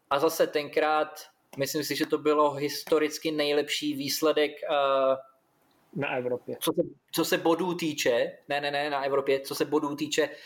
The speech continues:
Speaker 1: za jednotlivce. On měl součet umístění šest z pěti gol.
Speaker 2: Ty vogo, fakt?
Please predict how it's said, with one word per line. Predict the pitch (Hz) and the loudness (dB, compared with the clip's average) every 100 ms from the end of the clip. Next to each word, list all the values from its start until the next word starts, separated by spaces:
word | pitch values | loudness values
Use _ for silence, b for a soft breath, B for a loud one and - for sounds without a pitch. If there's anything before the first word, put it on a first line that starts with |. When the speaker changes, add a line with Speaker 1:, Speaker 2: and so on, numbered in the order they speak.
| B | B
Speaker 1:
za | 131 | -2
jednotlivce. | 147 151 156 - | 0 -2 -4 0
On | 127 | 0
měl | 139 135 | 0 -2
součet | 139 135 151 - | -2 -2 -4 -4
umístění | 143 139 - 143 143 143 143 - _ _ _ _ _ - | -4 -2 -2 -2 -2 -4 -6 -12 _ _ _ _ _ -12
šest | - - 143 - - - - _ _ _ _ _ _ _ _ - | -6 -2 0 -2 -8 -20 -20 _ _ _ _ _ _ _ _ -10
z | - | -2
pěti | 135 135 | -2 2
gol. | 131 120 - - _ _ _ _ _ _ _ _ _ _ _ _ _ _ - | 2 2 -2 -20 _ _ _ _ _ _ _ _ _ _ _ _ _ _ -10
Speaker 2:
Ty | - 101 - | -8 -8 -8
vogo, | 82 85 - - - - | -10 -8 -10 -14 -20 -10
fakt? | 95 127 - | -6 -6 -8